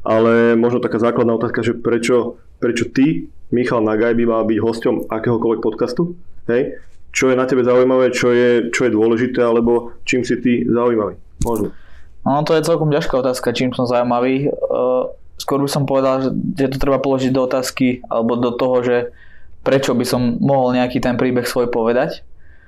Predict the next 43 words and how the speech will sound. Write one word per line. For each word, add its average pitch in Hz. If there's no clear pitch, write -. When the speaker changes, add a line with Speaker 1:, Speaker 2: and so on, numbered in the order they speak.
Speaker 2:
A 120
hlavne, 135
myslím 151
si, 147
prečo 147
by 147
som 143
mal 139
byť 135
takýmto 131
hosťom 139
v -
tomto 127
Speaker 1:
OK. 127
Speaker 2:
podcaste, 127
je 113
to, 120
že 120
môžem 143
povedať 143
veci 139
na 131
rovinu, 131
ktoré 123
sa 123
málo 127
kto 113
bojí 113
povedať, 127
alebo 104
ako 113
to -
by 117
som 120
povedala, 110
že 113
niekto 160
to 151
nechce 143
vôbec 110
povedať 113
tým 113
ľuďom, 123